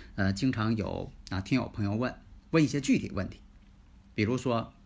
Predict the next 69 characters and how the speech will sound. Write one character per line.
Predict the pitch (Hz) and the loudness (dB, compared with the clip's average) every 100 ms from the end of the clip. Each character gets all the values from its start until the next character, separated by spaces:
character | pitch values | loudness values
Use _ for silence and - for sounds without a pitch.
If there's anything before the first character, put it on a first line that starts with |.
| - - - | -20 -10 0
关 | 127 | 2
系 | 120 123 | 2 -2
到 | 123 | -2
他 | - 131 | -2 -2
自 | 117 208 | 0 0
己 | - 98 | 0 -2
的 | 110 | -2
一 | 123 | 0
些 | 120 | 0
问 | 101 104 95 | 0 0 -2
题。 | - - - - - | -6 -18 -20 -20 -8
好 | - 120 | 2 4
多 | 180 | 4
朋 | 180 113 123 | 4 4 4
友 | 151 | 6
呢， | 123 | 4
也 | 107 95 | 4 2
都 | 120 120 | 2 0
是 | 117 117 104 90 | 0 0 0 0
开 | - 127 | 0 2
门 | 117 113 | 2 2
见 | 123 | 2
山， | 104 110 110 - | 0 0 -2 0
也 | 101 | 2
没 | 104 | 4
有 | 123 95 107 | 4 2 2
一 | 113 | 0
些 | - 107 104 | 0 2 2
其 | 101 117 | 0 -2
他 | 110 104 | 0 0
的 | 110 | 0
一 | |
些 | 110 107 | 0 -2
铺 | - 120 | -2 0
垫。 | 143 139 - - _ - _ | 0 -2 -10 -20 _ -20 _
比 | 104 | 0
如 | 117 | 2
说 | 117 127 | 2 2
啊， | - - | 2 0
这 | 131 | 2
位 | 113 | 2
朋 | 101 95 | 2 0
友 | 107 98 | 0 2
马 | 123 101 | 2 4
上 | 139 120 | 4 6
把 | 90 95 | 8 6
五 | 110 107 | 6 0
行 | 101 110 | 0 2
给 | 104 | 2
发 | 110 | 4
过 | 98 | 2
来， | 95 95 - | 2 0 -2
也 | 110 | -2
不 | 131 | 0
清 | 131 123 | 0 0
楚 | 107 | 2
这 | 135 | 2
五 | 110 | 2
行 | 113 120 | 0 -2
是 | |
他 | 143 131 120 | 0 4 4
的， | 123 123 - - - - | 4 2 0 -20 -20 2
或 | 139 | 2
者 | 117 | 4
是 | - | 2
哪 | 120 113 | 2 4
个 | 120 | 4
人 | 104 110 | 4 2
的， | 117 | 0